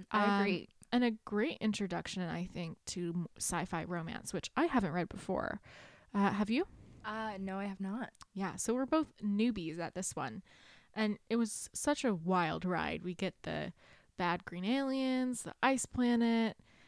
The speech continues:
Speaker 2: all the cave, the stream, all, all the trekking.
Speaker 1: All the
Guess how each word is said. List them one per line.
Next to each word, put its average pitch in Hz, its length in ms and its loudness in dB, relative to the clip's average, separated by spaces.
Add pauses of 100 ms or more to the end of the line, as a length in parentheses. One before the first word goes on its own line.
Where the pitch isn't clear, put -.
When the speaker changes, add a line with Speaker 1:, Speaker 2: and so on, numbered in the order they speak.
(300)
Speaker 2:
all 190 180 -8 (120)
the - 160 -18
cave, 196 680 0
the - 80 -8
stream, 190 960 0 (420)
all, 202 380 4
all 208 140 4
the 196 100 -2
trekking. 196 600 0 (800)
Speaker 1:
All 247 200 -14
the - 100 -16